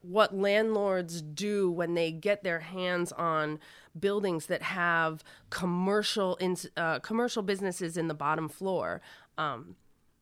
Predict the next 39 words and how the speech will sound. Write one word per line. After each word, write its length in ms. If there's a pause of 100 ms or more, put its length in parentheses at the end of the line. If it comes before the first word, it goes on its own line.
(260)
they 400
will 160
tend 460
to, 360
if 140
the 120
neighborhood 460
has 220
come 260
up, 200
as 200
obviously 440
Greenwich 320
Village 240
have, 340
you 60
know, 240
raise 420
the 100
rent, 300
and 140
they'll 120
say, 260 (140)
"We 80
wanted 260
to 60
raise 360
the 100
rent 240
to 100
market." 540 (560)
Now, 240
unlike 720 (420)
residential 680
tenants, 500 (540)
small 400
businesses 720
and 160
commercial 920